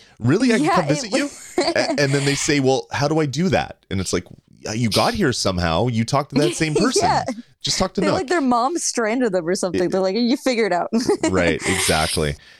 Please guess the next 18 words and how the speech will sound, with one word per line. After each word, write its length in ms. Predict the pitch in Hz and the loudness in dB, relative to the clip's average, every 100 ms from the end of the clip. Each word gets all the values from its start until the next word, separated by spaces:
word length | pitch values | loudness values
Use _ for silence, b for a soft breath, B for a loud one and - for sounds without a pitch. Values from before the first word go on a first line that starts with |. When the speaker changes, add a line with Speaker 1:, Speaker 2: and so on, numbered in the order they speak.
| B | B
Speaker 1:
Um, 320 | 92 95 92 | 0 2 2
Speaker 2:
So 180 | 92 247 | 0 0
I 100 | 247 | 0
like 260 | 269 254 262 | 0 -2 0
the 160 | 233 202 | -2 2
villagers. 580 | 220 226 208 190 196 | 2 2 2 0 2
I 100 | 190 180 | 2 2
like 200 | 190 202 | 2 2
all 180 | 180 170 | 2 2
that. 280 | 175 165 - | 2 0 -2
But, 220 | 180 170 | -2 0
um, 280 | 170 165 165 175 - | 2 0 -2 -4 0
yeah, 200 | 226 196 | 0 2
I 60 | 226 | 0
love 320 | 214 220 254 | 0 0 -2
how 180 | 285 262 | -4 -2
the, 320 | 247 208 - | 0 0 0
um, 400 | 180 175 170 170 | 0 -2 -6 -18